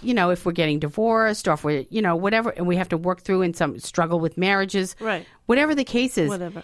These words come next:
Speaker 1: and then if you get divorced, then you have to deal with the kids and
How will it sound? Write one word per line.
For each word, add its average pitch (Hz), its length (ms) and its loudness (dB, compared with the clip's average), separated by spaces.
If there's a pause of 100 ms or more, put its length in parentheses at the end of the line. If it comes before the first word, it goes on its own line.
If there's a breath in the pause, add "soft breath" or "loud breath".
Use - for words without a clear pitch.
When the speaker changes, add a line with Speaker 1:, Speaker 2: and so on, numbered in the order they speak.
(100)
Speaker 1:
and 208 180 2
then 208 340 2 (580)
if 185 140 -4
you 190 60 -2
get 226 260 2
divorced, 180 680 0 (760)
then 185 160 2
you 196 100 2
have 196 140 -2
to 185 80 -4
deal 185 200 0
with 180 120 -2 (200)
the 170 100 -2
kids 240 840 -2
and 170 320 -2